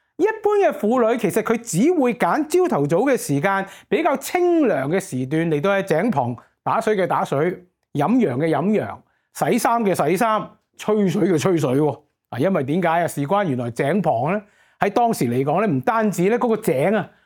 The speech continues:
愛嚟呢供水畀啲嗰啲嘅鎮裏面嘅人啊。其實嗰個地方都係平時婦女用嚟 social gathering 嘅地方。嗱，噉所以一個女人好揀唔揀，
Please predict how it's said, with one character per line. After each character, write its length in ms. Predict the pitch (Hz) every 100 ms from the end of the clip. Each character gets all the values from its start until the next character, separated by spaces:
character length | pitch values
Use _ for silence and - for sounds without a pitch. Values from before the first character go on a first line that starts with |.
| _
愛 80 | 196
嚟 280 | 208 170 143
呢 80 | 233 -
供 380 | 269 262 240
水 500 | 208 - 139 175 262 -
畀 380 | 165 220 233
啲 240 | - 269 220
嗰 160 | 196
啲 160 | 220 226
嘅 160 | 208 196
鎮 340 | - 202 196 190
裏 80 |
面 160 | 196 175
嘅 140 | 196
人 260 | 165 107 135
啊。 160 | 170 - _ _ _ -
其 100 | 220
實 160 | 214
嗰 260 | - 196 330
個 140 | 269
地 240 | 233 165 180
方 260 | 294 294
都 220 | 320 302 214
係 360 | 180 175 175
平 300 | - 135 143
時 260 | 139 151 139
婦 420 | 139 160 226 208
女 80 | 208
用 180 | 175 143
嚟 100 | 123
social 440 | - 262 254 247
gathering 560 | 247 247 202 143 131 123
嘅 160 | 185
地 200 | 180 156
方。 400 | 165 214 196 170 _ _ _ _
嗱， 120 | 143
噉 140 | 143 220
所 120 | 254
以 60 | 247
一 60 |
個 120 | 226
女 180 | 208 196
人 320 | 190 175 240 - - -
好 80 | 240
揀 260 | 208 208
唔 180 | 175 127
揀， 360 | 160 180 247